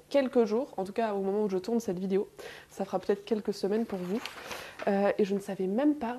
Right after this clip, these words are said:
que cette novella sortait. Vous voyez, c'est écrit, c'est écrit assez gros, donc ça va être une lecture, euh, vraiment, euh, assez rapide. C'est un hommage à la terre mourante de Jack Vance.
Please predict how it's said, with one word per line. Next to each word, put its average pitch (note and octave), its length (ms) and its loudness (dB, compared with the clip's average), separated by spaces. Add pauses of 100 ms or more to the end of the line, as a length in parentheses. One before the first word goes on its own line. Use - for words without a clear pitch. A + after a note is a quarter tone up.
que G3+ 120 -2
cette F#3 380 -8
novella A3+ 540 2
sortait. A3+ 420 -4
Vous - 640 -14
voyez, A3+ 120 -4
c'est G3+ 200 -4
écrit, A3+ 320 -8 (1700)
c'est A3 200 -2
écrit A#3+ 360 -2
assez A#3 340 0
gros, A3 200 2
donc A#3+ 160 0
ça G3+ 160 -4
va F#3+ 80 0
être G3+ 220 -4
une G3+ 160 0
lecture, A3 500 -2
euh, E3+ 600 -2
vraiment, G#3 440 0
euh, F#3+ 160 2
assez G3 320 -4
rapide. G#3+ 440 -4
C'est G3 220 -6
un F#3+ 160 2
hommage B3 480 2
à F#3+ 80 0
la F3 140 0
terre C#4+ 240 -2
mourante A3 520 -2
de F3 280 -6
Jack G#3+ 260 -4
Vance. F3 580 -8